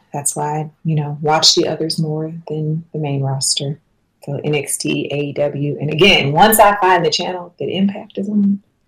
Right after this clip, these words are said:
I'll be watching Impact too. Just can't figure out where I can watch it. <laughs>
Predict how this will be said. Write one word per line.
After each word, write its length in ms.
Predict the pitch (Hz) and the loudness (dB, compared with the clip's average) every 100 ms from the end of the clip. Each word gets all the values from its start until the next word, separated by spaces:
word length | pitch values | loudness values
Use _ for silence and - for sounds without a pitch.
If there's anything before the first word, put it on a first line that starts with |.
| - - - - 269 | -20 -20 -14 -10 -8
I'll 80 | - | -8
be 100 | 139 | -8
watching 300 | - - - | -8 -8 -8
Impact 440 | - - - - - | -8 -8 -10 -6 -6
too. 220 | - 143 - _ _ _ _ _ - | -6 -8 -16 _ _ _ _ _ -6
Just 200 | 147 - | -4 -4
can't 220 | 147 143 | -6 -6
figure 240 | - 139 | -4 -2
out 300 | 131 - 143 | -2 -4 0
where 360 | 156 147 147 143 | 6 6 6 2
I 100 | 139 | 0
can 180 | - 170 | -2 -2
watch 300 | 143 - - | -2 -2 -2
it. 140 | - | -4
<laughs> 40 | 131 | -4